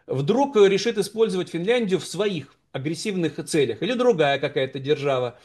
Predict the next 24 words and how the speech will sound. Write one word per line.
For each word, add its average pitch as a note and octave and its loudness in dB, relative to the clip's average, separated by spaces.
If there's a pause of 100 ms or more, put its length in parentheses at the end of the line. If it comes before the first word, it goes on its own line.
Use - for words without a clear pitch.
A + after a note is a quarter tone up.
(180)
и B2+ -6
тогда E3 2
это A3+ 2
будет G3 -4
угрожать F3 0
нападением E3+ -2
Советскому F3 -4
Союзу G3+ 0
с - -8
севера. A#2+ -4 (140)
Чтобы E3+ 4
этого E3 2
не D3+ -2
произошло, E3 0 (320)
тогда D#3 0
надо C4 0
ввести A#3+ -6
туда A#3 2
части A3+ 2
Красной F#3+ -2
Армии. C#3 0
Вот, A#3 2
например, F3+ -2
полуостров F#3 0